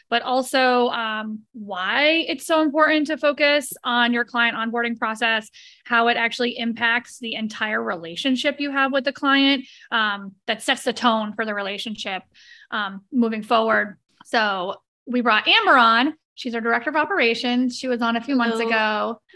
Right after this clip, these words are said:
Speaker 1: Hi. She is fantastic. She's been with here for us for ten years, almost, with Straight Line. She, director of operations for Straight Line. Um,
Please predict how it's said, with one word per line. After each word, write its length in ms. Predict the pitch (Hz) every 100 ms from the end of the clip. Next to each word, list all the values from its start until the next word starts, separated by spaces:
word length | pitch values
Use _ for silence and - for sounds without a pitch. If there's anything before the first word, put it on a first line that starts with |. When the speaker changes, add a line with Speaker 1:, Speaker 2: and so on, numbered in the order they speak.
| -
Speaker 1:
Hi. 320 | 202 180 196 233 _ _ _
She 260 | - - 233
is 140 | 214
fantastic. 720 | 220 208 277 269 269 285 254
She's 120 | - 233
been 140 | 226
with 140 | 226
here 200 | 220 214
for 300 | 202 202 202 214
us 240 | 214 - -
for 100 | - -
ten 200 | 294 311
years, 340 | 269 311 - _ _
almost, 400 | 240 240 262 -
with 100 | 240
Straight 220 | - 226 226
Line. 380 | 220 226 247 -
She, 260 | - 214
director 260 | - 240 254
of 20 |
operations 400 | 233 226 214 214
for 80 | 190
Straight 240 | - 180
Line. 260 | 190 185 214 - - - 285
Um, 540 | 240 233 226 220